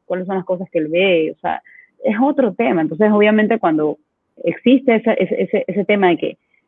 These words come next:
parejas o personas ponen al perro en una posición que no le corresponde y empiezan a hacer cosas que no están bien, ahí empiezan los problemas.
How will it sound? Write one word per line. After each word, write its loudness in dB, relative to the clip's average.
parejas 4
o 0
personas -2
ponen -2
al 0
perro -2
en -2
una -2
posición -4
que -2
no 0
le 0
corresponde -2
y 2
empiezan -6
a -2
hacer 0
cosas -2
que -6
no -6
están -2
bien, -2
ahí 2
empiezan -6
los -10
problemas. -8